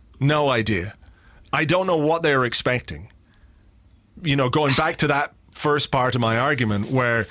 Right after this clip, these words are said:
this is a guy who hasn't played any fucking football all season, why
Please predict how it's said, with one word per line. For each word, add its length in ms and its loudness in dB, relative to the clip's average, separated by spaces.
this 240 2
is 100 0
a 80 0
guy 300 0
who 100 2
hasn't 380 0
played 240 2
any 180 2
fucking 400 -2
football 480 0
all 140 2
season, 480 0
why 640 2